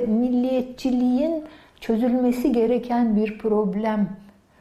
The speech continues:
haline gelmiş olduğunun da bir göstergesi. Hangi anlamda çözülmesi gerektir,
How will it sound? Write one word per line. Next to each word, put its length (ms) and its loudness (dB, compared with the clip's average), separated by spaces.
haline 520 0
gelmiş 520 0
olduğunun 760 0
da 160 0
bir 380 -4
göstergesi. 1000 -4
Hangi 400 0
anlamda 560 0
çözülmesi 760 -4
gerektir, 640 -4